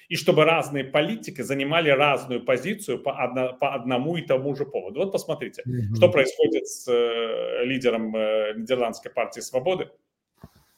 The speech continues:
Speaker 1: э, к-, э, Вилма-, Вилдерсом, который победил
Speaker 2: Да.
Speaker 1: сейчас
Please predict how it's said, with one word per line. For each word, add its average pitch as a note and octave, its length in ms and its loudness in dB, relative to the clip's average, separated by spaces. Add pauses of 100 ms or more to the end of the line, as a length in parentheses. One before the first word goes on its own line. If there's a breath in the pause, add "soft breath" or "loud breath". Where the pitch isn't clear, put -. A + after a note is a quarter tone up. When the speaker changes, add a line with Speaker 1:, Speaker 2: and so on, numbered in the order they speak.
(580 loud breath)
Speaker 1:
э, B2 220 0 (240)
к-, - 100 -12
э, B2+ 360 4
Вилма-, A#2 360 0
Вилдерсом, A2+ 460 -2
который C3 380 -2
победил A#2+ 400 6
Speaker 2:
Да. A#2 80 12
Speaker 1:
сейчас - 260 -4